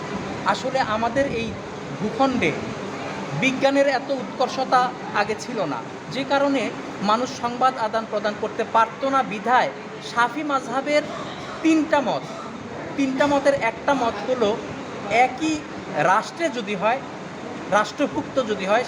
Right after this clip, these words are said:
সেই সংবাদ গ্রহণযোগ্য, এর বাইরেরটা গ্রহণযোগ্য নয়। এই মতটা আমাদের এই দেশের, এই ভূখণ্ডের আলেমরা তখন পালন করে আসছেন, কারণ সংবাদ দেওয়ার কোনো সুযোগ ছিল না।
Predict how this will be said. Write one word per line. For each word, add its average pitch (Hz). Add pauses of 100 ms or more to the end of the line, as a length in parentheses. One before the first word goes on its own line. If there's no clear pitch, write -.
সেই 240 (640)
সংবাদ 226 (100)
গ্রহণযোগ্য, 226 (260)
এর 214
বাইরেরটা 208
গ্রহণযোগ্য 180
নয়। 160 (460)
এই 302
মতটা 269 (300)
আমাদের 240 (180)
এই 220
দেশের, 208 (180)
এই 202
ভূখণ্ডের 214 (520)
আলেমরা 208 (160)
তখন 214 (100)
পালন 202
করে 180
আসছেন, 175
কারণ 208 (500)
সংবাদ 262 (560)
দেওয়ার 220
কোনো 240
সুযোগ 226 (100)
ছিল 202
না। 135